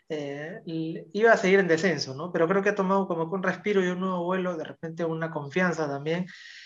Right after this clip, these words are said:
y esta quizás puede ser su elección donde mejor le convenga el, el contrincante, ¿no? Porque si bien es cierto, por más de que no nos guste a la mayoría, de repente,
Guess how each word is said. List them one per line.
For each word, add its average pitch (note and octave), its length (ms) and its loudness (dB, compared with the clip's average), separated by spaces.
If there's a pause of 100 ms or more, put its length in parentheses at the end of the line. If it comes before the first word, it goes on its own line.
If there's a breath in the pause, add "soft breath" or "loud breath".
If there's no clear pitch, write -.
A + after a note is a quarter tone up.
(360 loud breath)
y E3 140 0
esta G3 220 4
quizás E3+ 300 -2
puede F3 240 4
ser F3+ 160 0
su E3 140 -2
elección E3 500 -4
donde C#3 260 -2
mejor C3+ 460 0
le D3+ 180 -4
convenga C#3+ 760 0
el, C#3 220 -12 (320)
el D3+ 160 -10
contrincante, D3 720 0
¿no? E3 180 -4
Porque D3+ 320 -2
si D3+ 120 -10
bien E3+ 160 -2
es E3 100 0
cierto, E3+ 600 0
por C#3 160 -8
más D3+ 160 -2
de E3 100 0
que D#3 140 -6
no D#3 260 -6
nos D#3 160 -4
guste E3+ 460 -2
a C#3+ 40 0
la C3+ 120 -2
mayoría, D3+ 580 2
de D3+ 120 0
repente, D#3 600 -2